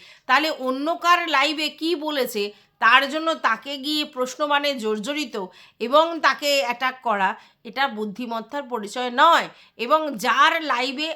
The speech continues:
অন্যরাও প্রেজেন্ট আছে, তাহলে সেই লাইভটাকে প্রায়োরিটি দেওয়ার জন্য, সেই লাইভটা যাতে সুস্থভাবে হয়, সেই রেসপন্সিবিলিটি কিন্তু সব ভিউয়ার্সদের আছে যারা সেই লাইভে বসে আছেন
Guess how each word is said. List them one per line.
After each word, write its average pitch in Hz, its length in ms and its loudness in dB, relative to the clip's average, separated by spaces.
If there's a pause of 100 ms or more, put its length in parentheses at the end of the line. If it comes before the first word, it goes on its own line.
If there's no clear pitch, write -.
অন্যরাও 320 540 2
প্রেজেন্ট 254 520 -4
আছে, 190 400 -8 (260)
তাহলে 277 160 -4
সেই 339 480 -2
লাইভটাকে 320 840 -2 (120)
প্রায়োরিটি 269 500 -2
দেওয়ার 269 320 2
জন্য, 277 300 -4
সেই 302 260 -6
লাইভটা 311 420 -2
যাতে 294 220 -6
সুস্থভাবে 269 680 -2
হয়, 214 320 2 (220)
সেই 285 260 -4
রেসপন্সিবিলিটি 285 920 -2
কিন্তু 254 280 -10
সব 269 400 -4
ভিউয়ার্সদের 254 540 -4
আছে 214 240 -6
যারা 226 340 0
সেই 247 220 -10
লাইভে 202 440 -4 (400)
বসে 196 300 -8
আছেন 190 460 -8